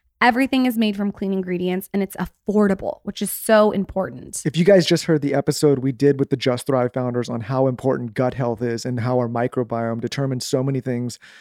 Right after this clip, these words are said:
Speaker 2: with our overall health, our immunity, all the things that make us function well, obviously you understand why it's so important to have clean ingredients in the household.
Speaker 1: Because of the Just Thrive probiotic episode, like Michael said, about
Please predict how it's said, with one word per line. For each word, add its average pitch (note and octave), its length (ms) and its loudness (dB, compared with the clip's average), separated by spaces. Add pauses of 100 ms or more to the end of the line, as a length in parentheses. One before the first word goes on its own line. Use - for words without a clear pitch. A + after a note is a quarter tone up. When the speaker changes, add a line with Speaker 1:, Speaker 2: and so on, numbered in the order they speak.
(220)
Speaker 2:
with D3 240 2
our D#3+ 120 6
overall C3+ 400 4
health, B2+ 400 0
our A2 100 -4
immunity, C3 600 0 (240)
all D#3 160 4
the E3 80 6
things D3 220 -2
that C3 80 -2
make C3 180 -2
us A#2+ 100 -6
function C3 360 -4
well, A#2 220 -2
obviously B2+ 640 -2 (300)
you C3 180 0
understand A#2 800 -4
why B2 280 0
it's - 200 -2
so A#2+ 160 0
important A2+ 420 -6
to A#2 80 -8
have A#2 380 -6
clean C#3+ 340 -2
ingredients A#2+ 640 -4
in A#2 100 -6
the G2+ 80 -8
household. - 500 -10 (420)
Speaker 1:
Because B3 680 2
of A#3+ 200 0
the B3 80 2
Just G3 560 0 (140)
Thrive F#3 640 2
probiotic F#3 760 0
episode, A3+ 600 2
like F#3+ 180 -2
Michael F#3 320 0
said, D#3+ 400 0
about F3+ 400 0